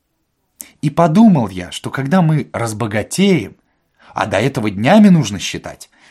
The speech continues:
тогда и мусульманское покрывало купить можно будет. Ох, матушка, забыл тебе написать про два страшных случая, происшедших со мною в городе Баку.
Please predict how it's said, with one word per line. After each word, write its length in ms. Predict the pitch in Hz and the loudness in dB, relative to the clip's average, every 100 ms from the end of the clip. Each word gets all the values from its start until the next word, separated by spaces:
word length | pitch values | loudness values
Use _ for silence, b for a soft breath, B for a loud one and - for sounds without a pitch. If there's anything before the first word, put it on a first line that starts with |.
| b | b
тогда 380 | 104 107 117 165 | -6 -6 -2 0
и 120 | 156 | 0
мусульманское 840 | 123 151 - 135 110 110 104 - 85 | 0 -2 0 -2 0 -2 -2 -6 -12
покрывало 500 | 87 92 95 120 98 | -12 -6 -2 -2 -4
купить 520 | - - 95 - - - | -12 -10 -10 -10 -16 -18
можно 380 | 90 85 - 80 | -12 -12 -12 -16
будет. 400 | 80 73 - _ _ _ _ _ _ _ _ _ _ _ _ _ _ B B | -20 -20 -20 _ _ _ _ _ _ _ _ _ _ _ _ _ _ B B
Ох, 240 | - 190 - | -2 -2 2
матушка, 460 | 190 180 - - | 0 0 -6 -8
забыл 360 | 92 139 131 214 | -4 -2 2 2
тебе 240 | 214 156 | 2 0
написать 460 | 160 147 143 175 175 | 0 0 -2 -4 -2
про 160 | 139 131 | -2 0
два 240 | 127 185 | 0 0
страшных 500 | 180 135 151 - 147 | -2 -4 -2 -4 -6
случая, 520 | - 175 185 - 107 | -4 -2 0 -2 -8
происшедших 580 | - 107 - 175 180 139 | -8 -6 -2 -2 -2 -4
со 140 | - | -4
мною 260 | 113 139 151 | -2 -2 -2
в 80 | 101 | -4
городе 360 | 104 127 113 | -4 -4 -4
Баку. 460 | 110 117 - 85 | -2 -4 -4 -12